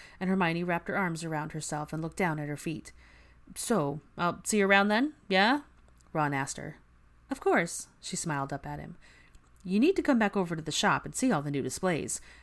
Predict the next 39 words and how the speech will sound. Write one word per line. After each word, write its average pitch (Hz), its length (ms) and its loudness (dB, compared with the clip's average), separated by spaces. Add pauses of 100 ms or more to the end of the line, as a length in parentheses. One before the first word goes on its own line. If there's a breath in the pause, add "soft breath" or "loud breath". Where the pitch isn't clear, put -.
(140 loud breath)
It's - 160 -6
still 311 160 2
slow 143 240 0
going, 156 460 -2 (180)
but 175 100 -6
George 285 240 2
is 170 80 -6
doing 143 200 -2
a 139 100 -12
bit 127 100 -10
better." 165 380 -2 (720 soft breath)
"I'd 226 140 -4
like 302 220 0
that," 143 300 -8
she - 200 -8
nodded. 151 400 -6 (360 soft breath)
"I'll 233 60 -10
try 349 180 2
to 339 60 -2
pop 302 240 0
over 247 220 2
before 220 260 -2
I 208 60 0
head 202 160 -2
back 202 160 -4
to 190 80 -8
school." 185 400 -4 (460 soft breath)
Ron 156 240 -2
grinned 165 340 0
and 160 100 -4
bumped 160 220 -2
his 180 100 -6
shoulder 160 320 0
into 151 200 -4
hers 156 320 -2
in 151 100 -4
a 151 40 -6
friendly 156 340 -4
gesture. 147 500 -6